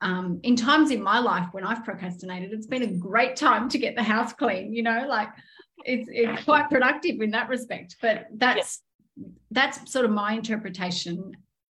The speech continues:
Speaker 1: as
Speaker 2: Yep.
Speaker 1: just, you know, me, of what, what procrastination is. So
Speaker 2: And that would be correct.
Speaker 1: am I on the right path?
Speaker 2: Definitely, it's an avoidance
Speaker 1: Yes.
Speaker 2: thing.
Speaker 1: Yeah.
Speaker 2: Yeah.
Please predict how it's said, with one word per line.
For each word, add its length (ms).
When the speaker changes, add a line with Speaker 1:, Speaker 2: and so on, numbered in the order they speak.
Speaker 1:
as 420
Speaker 2:
Yep. 160
Speaker 1:
just, 300
you 100
know, 140
me, 500
of 200
what, 360
what 240
procrastination 840
is. 300
So 420
Speaker 2:
And 200
that 160
would 160
be 180
correct. 320
Speaker 1:
am 140
I 220
on 100
the 80
right 260
path? 280
Speaker 2:
Definitely, 540
it's 140
an 120
avoidance 1080
Speaker 1:
Yes. 300
Speaker 2:
thing. 240
Speaker 1:
Yeah. 160
Speaker 2:
Yeah. 120